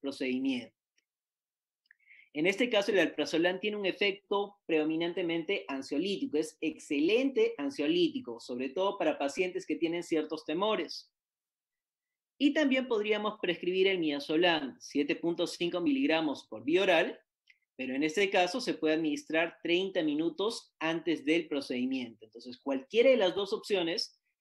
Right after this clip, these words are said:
nos va a evitar la aparición de un incremento de la presión arterial de forma súbita, pero asociado a cuadros de estrés o a cuadros de ansiedad.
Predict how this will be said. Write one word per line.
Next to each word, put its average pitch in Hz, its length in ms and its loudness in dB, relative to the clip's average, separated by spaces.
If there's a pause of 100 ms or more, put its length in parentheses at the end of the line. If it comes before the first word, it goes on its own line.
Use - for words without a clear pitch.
(160)
nos 143 260 -2
va 165 240 4
a 185 100 6
evitar 160 480 2
la 165 140 4
aparición 156 680 -2
de 170 300 0 (140)
un 151 120 -6
incremento 151 840 -4 (160)
de 127 100 -8
la 123 100 -4
presión 127 280 -8
arterial 190 500 0 (220)
de 123 100 -8
forma 156 260 -4
súbita, 214 600 -2 (180)
pero 190 380 4
asociado 160 760 -2
a 131 100 -8
cuadros 143 380 -2
de 127 80 -6
estrés 156 460 -4
o 131 100 -10
a 123 80 -12
cuadros 143 400 -2
de 160 280 -2
ansiedad. 123 560 -10